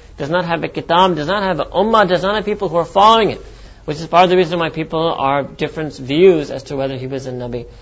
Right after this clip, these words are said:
or a Wali. Another famous example of this, and I've given some of your classes, is the famous Tabi, Sayyidina Hasan al-Basri, radiallahu anhu, that the Sahaba of Basra used to take fatwa from him, even though he was a Tabi,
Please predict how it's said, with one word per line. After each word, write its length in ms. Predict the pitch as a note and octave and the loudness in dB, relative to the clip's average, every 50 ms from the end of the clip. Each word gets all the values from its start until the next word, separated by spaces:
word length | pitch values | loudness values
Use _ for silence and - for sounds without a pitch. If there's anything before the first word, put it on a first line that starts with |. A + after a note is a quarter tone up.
| - - - | -20 -20 -12
or 340 | - C3 A#2+ A#2 A#2 A2 A2 - - - - | -6 -4 -2 -2 -2 -2 -6 -10 -14 -14 -10
a 80 | A#2 | -10
Wali. 300 | A#2 A#2+ C#3 D3+ C#3+ A#2+ - - - - - - - - - - - - - - - - - | -2 2 2 4 4 2 -2 -8 -14 -20 -20 -20 -20 -20 -20 -20 -20 -20 -20 -20 -20 -14 -6
Another 280 | C3+ B2 C3+ D3+ D#3+ | 0 2 2 2 2
famous 360 | D3+ - D#3+ D3+ D3 C#3 - D3+ | 0 0 -2 -2 -2 -2 -4 -6
example 420 | C3 A2+ A#2 C3 C#3 C#3 C#3+ C#3 | -6 -2 0 0 0 -2 -2 -6
of 80 | C3 B2 | -4 -4
this, 180 | C3 B2+ - - | -4 -6 -6 -8
and 80 | B2 | -8
I've 100 | A#2 A2+ | -8 -8
given 220 | - B2 A#2+ C3 B2 | -6 -6 -6 -6 -6
some 200 | - B2 A#2+ A#2 | -8 -8 -10 -10
of 120 | A2 G#2 | -10 -10
your 100 | B2 - | -12 -14
classes, 540 | - - - C3+ D3 D3+ - - C#3 B2 B2 | -12 -2 2 2 2 2 2 -2 -6 -6 -8
is 80 | A#2+ | -8
the 100 | C3+ B2 | -10 -12
famous 340 | A#2 - B2 B2+ B2+ B2 A#2 | -10 -8 -8 -8 -6 -8 -10
Tabi, 340 | - - D3 D3 D3+ D3 D3 | -4 2 2 2 4 4 0
Sayyidina 360 | C#3 C#3+ - C3+ C3 C3 A#2+ | -2 -2 -4 -4 -6 -6 -6
Hasan 300 | - C3+ C3+ C3+ - C#3+ | -8 -10 -10 -10 -8 -8
al-Basri, 540 | C3 B2 A#2 C#3 D3 C#3+ - D#3+ C#3+ - - - - - - - - | -8 -4 -2 -2 -2 -2 -2 -4 -4 -4 -8 -14 -20 -20 -20 -18 -10
radiallahu 480 | - B2+ B2 B2+ B2 A#2 A2+ A#2 A2 - | -8 -6 -4 -4 -4 -4 -4 -4 -4 -4
anhu, 460 | - C#3 D3 C#3+ D#3+ D#3+ C#3 A2+ - - - - - | -4 -4 -2 0 0 0 0 0 -4 -12 -20 -18 -18
that 120 | A#2+ - | -16 -12
the 80 | - C3 | -10 -12
Sahaba 600 | - - - A#2+ B2 C#3+ D3 E3 F3+ F3 F3+ F3 | -10 -8 -10 -8 -4 0 2 2 4 4 2 0
of 160 | C3+ B2 A#2 | 0 0 -2
Basra 480 | D3 E3 E3 - - D3+ C3 A#2+ B2 B2+ | -2 -2 -2 -2 -6 -8 -6 -6 -6 -4
used 220 | B2+ C3+ C3 - | -6 -6 -8 -10
to 60 | D3 | -12
take 200 | - - C3+ - | -12 -12 -12 -6
fatwa 360 | - - E3 E3+ - - D#3+ | 2 2 2 2 2 -2 -6
from 160 | D3 - C3+ A2+ | -6 -6 -8 -10
him, 120 | G#2 - - - - - - - - - - | -10 -12 -16 -20 -20 -20 -20 -20 -20 -18 -10
even 200 | - A#2 B2 C#3+ | -8 -6 -4 -2
though 80 | D#3 D#3+ | -2 -2
he 140 | C3+ C#3 C#3+ | 0 0 0
was 120 | D3 C#3+ | 0 -2
a 60 | D#3 | 0
Tabi, 440 | D#3 - F#3 G3+ G#3 G3 F#3+ F3 F3 | 4 6 6 6 6 4 0 -2 -4